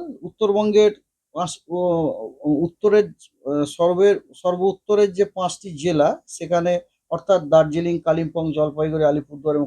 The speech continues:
কোচবিহার, এগুলিতে ভারী থেকে অতি ভারী বর্ষণের, আহ, অরেঞ্জ সতর্কবার্তা দেওয়া হয়েছে এবং উত্তর দিনাজপুরে ভারী বর্ষণের ইয়েলো সতর্কবার্তা দেওয়া হয়েছে এবং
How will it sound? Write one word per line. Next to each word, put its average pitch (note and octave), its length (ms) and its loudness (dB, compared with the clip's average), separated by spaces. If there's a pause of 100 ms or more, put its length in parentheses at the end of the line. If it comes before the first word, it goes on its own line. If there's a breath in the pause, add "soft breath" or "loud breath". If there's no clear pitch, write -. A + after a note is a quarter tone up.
কোচবিহার, C3+ 440 -4
এগুলিতে D#3 420 -4 (540)
ভারী F3 220 2
থেকে F#3 280 -4
অতি E3+ 240 -4
ভারী F3 240 2
বর্ষণের, D3+ 520 -2 (560)
আহ, C#3 260 4 (160)
অরেঞ্জ F#3+ 320 4
সতর্কবার্তা D3+ 720 -2
দেওয়া C#3+ 240 4
হয়েছে F#3+ 460 0 (500)
এবং D3 240 -4 (160)
উত্তর G3+ 340 -2
দিনাজপুরে F#3+ 800 0 (240)
ভারী E3 220 0
বর্ষণের F3 560 0 (680)
ইয়েলো F3+ 240 0
সতর্কবার্তা E3 680 -2
দেওয়া D3 240 2
হয়েছে A3 380 0 (440)
এবং F3 220 -4